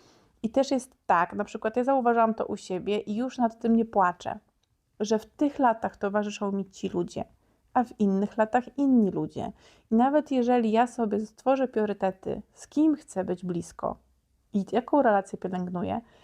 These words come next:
to nie ma wpływu na to, co zrobi ta druga osoba, bo ta druga osoba też się rozwija. I ta druga osoba może mieć z czasem inne potrzeby i moje towarzystwo może jej nie pasować. I mogą być jakieś powody, s-, powody,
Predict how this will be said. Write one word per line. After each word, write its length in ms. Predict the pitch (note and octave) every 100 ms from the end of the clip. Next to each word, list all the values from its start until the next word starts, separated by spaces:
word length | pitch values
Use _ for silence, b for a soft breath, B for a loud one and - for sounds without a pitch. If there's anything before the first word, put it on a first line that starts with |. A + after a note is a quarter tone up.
| b b
to 120 | -
nie 180 | G3+ G3+
ma 160 | C4+ D4
wpływu 400 | - A#3+ G#3 G#3
na 180 | F3+ E3
to, 160 | A3
co 200 | G#3+ B3+
zrobi 340 | A#3 A3 G#3 A3+
ta 120 | G#3+
druga 320 | G3 G3 G3+
osoba, 420 | G#3 - A#3+ F#3+
bo 100 | F3+
ta 140 | F3+ G3
druga 300 | G3+ G#3 A3
osoba 300 | G#3+ A3+ A#3
też 260 | - C#4+
się 180 | C4+ -
rozwija. 560 | F#3+ F3+ F3+ F3+ F#3+ G3+ b b b b
I 60 |
ta 120 | A#3+ B3
druga 340 | D#4 F4+ E4+
osoba 420 | A#3 - C4 C4+
może 300 | B3+ C4 C4
mieć 280 | C4 C4 - _ _ _ _
z 120 | -
czasem 500 | C4+ B3 B3+ B3+ B3
inne 320 | C4+ C4 A3
potrzeby 560 | G#3+ F3+ - F3 F3+ A3
i 140 | G#3
moje 240 | G#3+ B3
towarzystwo 560 | B3 A#3+ A3+ A3 - A#3+
może 260 | A3+ A3 A3
jej 100 | A3
nie 120 | A3
pasować. 640 | A3+ A3 A3 F#3 C#3 - -
I 60 |
mogą 340 | F3+ G#3+ A#3 D#4
być 200 | D4 -
jakieś 240 | A3+ A3+
powody, 460 | - G3+ F#3 F3 G#3+
s-, 160 | G#3+ -
powody, 500 | G#3 G#3 E3+ E3+ G#3